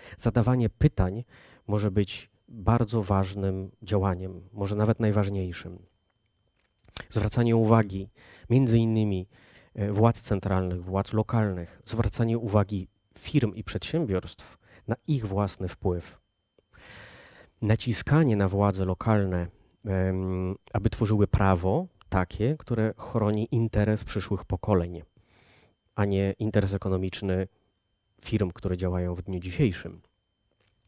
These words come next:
Możemy oczekiwać od firm, aby komunikowały, jaki jest ich ślad węglowy, skąd pobierają energię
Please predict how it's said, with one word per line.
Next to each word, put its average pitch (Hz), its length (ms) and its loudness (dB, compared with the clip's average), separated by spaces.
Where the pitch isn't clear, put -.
Możemy 110 320 4
oczekiwać 117 500 2
od - 160 -6
firm, 98 440 0
aby 107 440 4
komunikowały, 104 880 2
jaki 113 240 -2
jest 98 220 -4
ich - 180 -8
ślad 95 280 -4
węglowy, 92 580 -4
skąd - 280 -2
pobierają 98 480 4
energię 95 540 -2